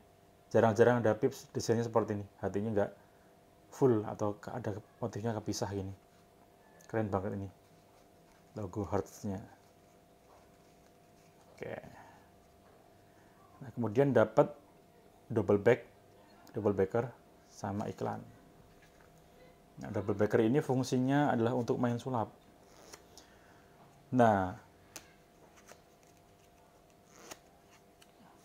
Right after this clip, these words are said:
kayaknya kamu wajib banget punya kartu ini ya.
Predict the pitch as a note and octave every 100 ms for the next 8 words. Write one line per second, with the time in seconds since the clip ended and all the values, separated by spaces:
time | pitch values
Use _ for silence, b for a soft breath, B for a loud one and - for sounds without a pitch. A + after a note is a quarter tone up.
0 | - - - - _ _ - - - -
1 | - C3+ C#3+ D#3 D#3+ F3+ F3+ G#2+ - D3
2 | B2 C3 A#2+ B2+ C3+ C#3+ C3+ C3 C3 -
3 | C#3+ B2+ A#2+ D3 - - C3 B2